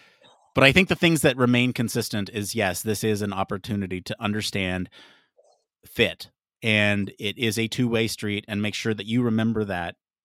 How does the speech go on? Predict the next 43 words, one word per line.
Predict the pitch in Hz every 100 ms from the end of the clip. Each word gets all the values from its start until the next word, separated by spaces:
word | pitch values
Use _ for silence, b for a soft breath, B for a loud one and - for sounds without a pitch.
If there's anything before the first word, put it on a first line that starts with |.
| _ -
in, | 95 92
in | 95 95
your | 95 98
role | 92 87 82
too. | - 95
You | 85 98 101
are | 98
not, | 95 95 92
they're | 127 135 135
not | 120 117
only | 113 110
evaluating | 104 107 110 104 101 101
you, | 127 123 110 110 B B B B
and | 131
you're | 139 151 147
in | 143
a | 123 -
position | - 131 127 135
of | 110 - -
vulnerability | 113 123 107 101 107 98 90
here. | 104 104 113
If | 95
you | 104
don't | 95 104
have | 104 101
a | 95 _ _
job | 107 104 90 95
or | 95
don't | 98 98
have | 98 95 90 _
current | - 98
employment, | 98 - 120 117 101 92 - b b b b _
uh, | 98 95 110
it | 110
makes | 110 -
it | 107
a |
little | 101 107
bit | 104 107
more | 104
vulnerable | 98 101 107 107 110
for | - 110
you | 110 113 135